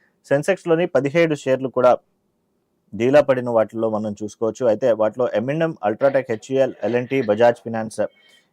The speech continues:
ఇవి లాభపడిన వాటిల్లో ఉన్నాయి. నష్టాల్లో ఎల్ఎన్టీ, బీఎల్, రిలయన్స్, మహీంద్రా టెక్, అలాగే, ఆ, టాటా స్టీల్, హెచ్సిఎల్ టెక్ షేర్లు అయితే మనకు కనిపిస్తూ ఉన్నాయి. Overall గిఫ్ట్ నిఫ్టీ కూడా ఇవాళ ఒక, ఆ, ఫర్మ్ స్టార్ట్ని అయితే మనకి సూచిస్తుంది. And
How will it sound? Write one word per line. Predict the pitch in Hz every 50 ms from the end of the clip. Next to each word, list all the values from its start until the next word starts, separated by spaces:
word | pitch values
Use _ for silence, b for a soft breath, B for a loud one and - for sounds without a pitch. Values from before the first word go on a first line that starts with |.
| _ -
ఇవి | 117 127 143 135 110 95
లాభపడిన | 104 107 113 117 135 127 127 127 123 120 123
వాటిల్లో | 117 113 110 110 120 117 110 113
ఉన్నాయి. | 110 127 165 180
నష్టాల్లో | 131 113 - - 143 143 147 151 147 139
ఎల్ఎన్టీ, | 127 131 135 139 135 - 143 139
బీఎల్, | 123 113 117 120 123 131 131 123 110
రిలయన్స్, | 104 104 110 117 123 139 - - 107
మహీంద్రా | 98 95 113 113 117 117 117
టెక్, | 110 - 123 123 - -
అలాగే, | 110 110 107 104 113 104 - - _ _ _ _ _ _ _ _ _ _ _
ఆ, | 101 98 98 98 98 -
టాటా | 117 123 131 - 175 170
స్టీల్, | 170 - - 156 156 147
హెచ్సిఎల్ | 135 135 120 - - 143 135 127 117
టెక్ | - 131 113 - -
షేర్లు | - - 131 131 135 135 127
అయితే | 120 - 127 123
మనకు | 113 107 107 - - 113 107 -
కనిపిస్తూ | 110 107 107 117 107 - - 110
ఉన్నాయి. | 104 104 123 143 143
Overall | - 104 107 110 113 117 110 98 104
గిఫ్ట్ | 120 - _ 147
నిఫ్టీ | 147 - - 151
కూడా | - - 135 135 139
ఇవాళ | 131 123 123 120 117 117
ఒక, | 113 - 120 113 - - _ _ _ _ _ _ _ _ _ _ -
ఆ, | 104 104 107
ఫర్మ్ | - - 123 131 143 151
స్టార్ట్ని | - _ 151 147 139 139 139
అయితే | 131 117 139
మనకి | 127 127 120 113 - 123 120
సూచిస్తుంది. | - - 117 104 - 120 - - 117 117 127 143 139
And | 127 120 107 104